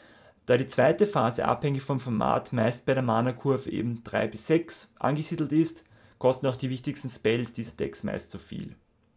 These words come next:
Ähm, eben,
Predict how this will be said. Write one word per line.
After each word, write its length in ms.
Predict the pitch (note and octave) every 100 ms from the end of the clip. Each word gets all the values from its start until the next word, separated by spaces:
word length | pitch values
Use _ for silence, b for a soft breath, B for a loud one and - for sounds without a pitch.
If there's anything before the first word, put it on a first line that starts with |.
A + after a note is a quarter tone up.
| _ _ _ _ _ - B B B B -
Ähm, 560 | A2+ A2+ A2+ A#2 A2 - _ _ _ _ _ _ _
eben, 420 | C3 B2+ A#2 A2+